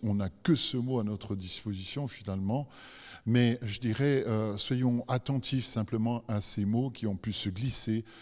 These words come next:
euh, au, au, au, au cœur même de l'adoration et qui véhiculent finalement des images, à mon avis, destructrices. Ça, c'est le premier obstacle. Le deuxième obstacle, je crois qu'il vient aussi de notre propre cœur. Et vous savez, Jean Calvin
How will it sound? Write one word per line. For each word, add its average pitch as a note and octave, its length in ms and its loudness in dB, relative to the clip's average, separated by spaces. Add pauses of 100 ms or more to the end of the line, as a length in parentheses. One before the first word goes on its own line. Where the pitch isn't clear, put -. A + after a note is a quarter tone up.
(280)
euh, G#2 340 0
au, A2 240 2
au, A2 220 2
au, A#2 180 4
au A2+ 100 2
cœur A#2+ 280 2
même A#2+ 200 6
de G#2 100 2
l'adoration G2+ 760 2 (420)
et F#2+ 140 -4
qui - 220 -2
véhiculent G2+ 480 0
finalement F#2+ 500 0
des F2+ 280 -4
images, G2 440 0 (240)
à F#2+ 60 -2
mon F#2+ 160 0
avis, F#2 200 -2
destructrices. F#2 600 -6
Ça, - 180 0
c'est - 140 -2
le A2 80 -2
premier A2 300 0
obstacle. - 520 -8 (300)
Le A2 80 6
deuxième D3 380 4
obstacle, D3+ 560 0 (300)
je - 120 -2
crois D3+ 180 0
qu'il A#2 200 -4
vient A#2 140 4
aussi A2 280 2
de G2+ 160 -2
notre F#2+ 200 -2
propre - 440 0
cœur. B2+ 420 2
Et F#2+ 60 0
vous F#2 80 -2
savez, G#2+ 340 4
Jean G2+ 200 4
Calvin G#2+ 540 2